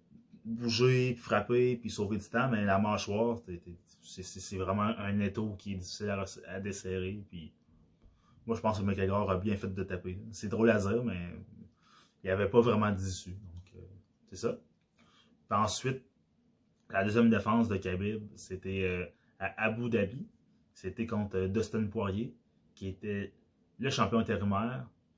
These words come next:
qui avait remporté ce, la ceinture intérimaire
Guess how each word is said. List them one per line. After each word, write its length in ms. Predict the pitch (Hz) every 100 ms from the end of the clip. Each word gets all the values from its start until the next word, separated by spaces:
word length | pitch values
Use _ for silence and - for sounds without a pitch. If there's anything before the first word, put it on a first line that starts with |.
| _ _ _
qui 100 | 113
avait 240 | 104 104
remporté 380 | 101 104 104 117
ce, 240 | 113 117 - _ -
la 140 | 117
ceinture 220 | 104 120
intérimaire 600 | 113 113 110 113 117 110